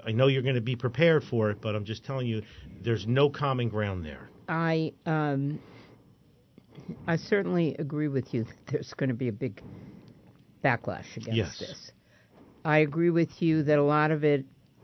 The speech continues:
Speaker 2: could be around, okay, I already own a firearm like this, and I've invested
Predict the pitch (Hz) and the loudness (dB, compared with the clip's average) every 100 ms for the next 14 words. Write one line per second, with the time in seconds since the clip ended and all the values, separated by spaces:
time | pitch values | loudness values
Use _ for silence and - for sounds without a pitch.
0 | - - - - - 135 135 143 135 - | -20 -20 -20 -16 -10 -8 -2 0 0 -2
1 | 139 135 127 131 - 135 135 135 113 123 | 0 0 0 0 -2 -4 0 0 0 0
2 | 139 131 127 110 - 156 139 135 127 117 | 0 2 0 -2 0 2 2 0 -2 -2
3 | 117 113 110 107 120 - 123 113 - - | -2 -4 -4 -6 -8 -6 -4 -4 -6 -14
4 | - 135 120 120 - 123 113 113 117 147 | -8 -4 -4 -4 -6 -6 -4 -4 0 0
5 | - - 135 127 | 0 -4 -4 -4